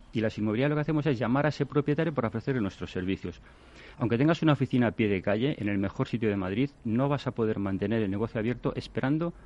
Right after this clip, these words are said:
a que los propietarios vengan a tu local a dejarte su casa a la venta. Vas a tener que cerrar. O sea, hay que ser proactivo. Tienes que hablar con la gente que conoces, darte a conocer, relaciones personales, me dedico a esto. Y bueno, y, y repito, llamar a los propietarios que se anuncian en Internet para ofrecerles tus servicios.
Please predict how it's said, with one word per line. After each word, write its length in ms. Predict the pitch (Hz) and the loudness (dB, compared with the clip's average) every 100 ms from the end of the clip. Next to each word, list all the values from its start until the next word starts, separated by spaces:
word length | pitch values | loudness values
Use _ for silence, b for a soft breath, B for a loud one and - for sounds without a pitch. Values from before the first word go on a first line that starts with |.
| B B | B B
a 80 | |
que 100 | 98 | -4
los 120 | 95 95 | -4 -6
propietarios 500 | - 98 113 120 107 | -4 -2 0 -2 -2
vengan 240 | 104 104 | -2 -2
a 80 | 98 | -4
tu 120 | - | -4
local 380 | 90 85 104 110 - | -4 -2 -2 -4 -8
a 80 | |
dejarte 380 | 101 104 92 87 | -10 -8 -8 -6
su 100 | 98 | -8
casa 180 | - 87 | -8 -6
a 40 | |
la 80 | 87 | -6
venta. 280 | 90 87 92 b b b b - | -4 -4 -6 b b b b -12
Vas 220 | 101 104 | -8 -4
a 40 | |
tener 220 | 104 104 | 0 0
que 80 | 101 | -2
cerrar. 320 | 104 98 92 80 - - - | -4 -4 -6 -10 -18 -20 -10
O 40 | |
sea, 120 | - - | -6 -2
hay 100 | 113 | -2
que 80 | 123 | 0
ser 160 | 123 | -2
proactivo. 580 | - 107 92 - 92 87 - b b | 0 0 0 -2 -4 -4 -12 b b
Tienes 220 | 110 107 | -2 -2
que 80 | - | 0
hablar 240 | 104 101 | 0 0
con 300 | 95 98 95 | -2 -2 -2
la 80 | 95 | -2
gente 220 | 90 104 | -2 -2
que 80 | 101 | 0
conoces, 460 | 98 123 151 165 123 | 2 2 2 0 0
darte 200 | 101 98 | 0 -2
a 40 | |
conocer, 420 | 92 104 - 156 | -2 -4 2 2
relaciones 380 | 135 90 95 104 | 2 -2 -4 -4
personales, 520 | - 104 113 127 143 | -4 -4 0 2 0
me 100 | 101 | 0
dedico 280 | 95 95 107 | -2 -2 2
a 60 | 117 | 2
esto. 280 | - 170 165 B B B B B - | 2 -4 -4 B B B B B -4
Y 100 | 104 | 0
bueno, 240 | 110 131 | 2 2
y, 260 | 101 87 - | 2 -2 -6
y 120 | - - | -12 -14
repito, 440 | - 127 117 87 - - | -6 -6 -4 -6 -6 -12
llamar 260 | 98 92 101 | -6 -2 0
a 60 | |
los 200 | 110 104 - | 2 0 -2
propietarios 460 | 101 98 101 117 | -4 -2 0 0
que 60 | 120 | 0
se 100 | 95 | -4
anuncian 300 | 101 95 101 | -6 -4 -2
en 80 | 101 | -2
Internet 400 | 92 101 117 139 | -2 -2 -2 -2
para 140 | 107 | -4
ofrecerles 340 | 90 90 117 | -6 -6 -6
tus 140 | - 92 | -6 -8
servicios. 400 | 95 113 - | -4 -2 -4